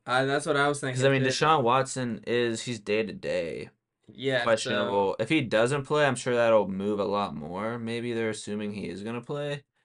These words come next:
Speaker 1: Mm-hmm.
Speaker 2: But I don't, yeah, I don't know. I mean, the Browns are coming off a bye week too.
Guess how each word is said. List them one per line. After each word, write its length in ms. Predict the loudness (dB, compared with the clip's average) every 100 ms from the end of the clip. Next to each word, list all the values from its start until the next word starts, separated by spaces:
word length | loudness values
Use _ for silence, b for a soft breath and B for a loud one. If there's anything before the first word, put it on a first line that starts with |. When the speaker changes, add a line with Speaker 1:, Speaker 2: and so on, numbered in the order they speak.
| -10
Speaker 1:
Mm-hmm. 460 | -6 -4 -2 -2 -4 _ -16
Speaker 2:
But 560 | -4 -2 0 0 -2 -8 _ _ _ _ -6
I 60 | -2
don't, 220 | 0 -2
yeah, 200 | -2 -2
I 20 |
don't 200 | -2 -2
know. 220 | -2 -4 -4
I 100 | -4
mean, 440 | -2 -2 -4 -8 _ -2
the 480 | 2 4 4 0 -6
Browns 380 | -4 -2 0 0
are 100 | -2
coming 260 | -2 -4
off 200 | -2 -4
a 40 | -8
bye 260 | -12 -8
week 300 | -6 -8 -10
too. 480 | -16 -12 -10 -10 -12